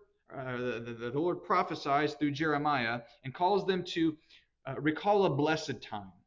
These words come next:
So they're looking back when things were better. So things have gone downhill, right? Things are not going well.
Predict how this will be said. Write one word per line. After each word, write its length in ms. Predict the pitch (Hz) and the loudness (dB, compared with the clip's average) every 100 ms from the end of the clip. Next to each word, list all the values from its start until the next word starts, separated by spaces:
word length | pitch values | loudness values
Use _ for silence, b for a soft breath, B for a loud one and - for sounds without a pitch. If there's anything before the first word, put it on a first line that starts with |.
| _ | _
So 100 | 123 | -8
they're 100 | 127 | -4
looking 440 | 147 180 175 139 | -2 -2 -2 -2
back 340 | 117 175 156 - | 0 0 0 -4
when 120 | 135 | -6
things 280 | 160 160 131 | -4 -4 -4
were 140 | 135 | -4
better. 400 | 120 160 135 113 | -2 -2 -2 -4
So 200 | - 123 B _ | -6 -8 B _
things 220 | 165 175 | -6 -4
have 140 | 170 135 | -2 0
gone 300 | 160 165 151 | 0 0 -2
downhill, 580 | 151 151 135 147 110 95 | -2 -2 -2 -4 -4 -6
right? 180 | 113 123 | -8 -8
Things 240 | 143 147 135 | -10 -8 -8
are 60 | |
not 340 | 135 160 165 151 | -4 -4 -4 -6
going 240 | 143 135 | -6 -4
well. 300 | 139 117 | -6 -6